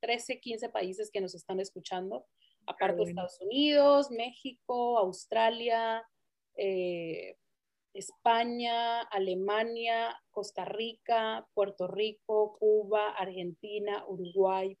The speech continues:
Speaker 1: Perú, Ecuador, Colombia.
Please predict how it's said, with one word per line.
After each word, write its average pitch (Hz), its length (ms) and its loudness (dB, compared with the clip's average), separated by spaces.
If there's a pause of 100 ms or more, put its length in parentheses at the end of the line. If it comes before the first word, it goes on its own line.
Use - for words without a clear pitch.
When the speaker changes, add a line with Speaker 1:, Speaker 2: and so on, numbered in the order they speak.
Speaker 1:
Perú, 190 460 -6 (320)
Ecuador, 180 680 -2 (200)
Colombia. 226 800 2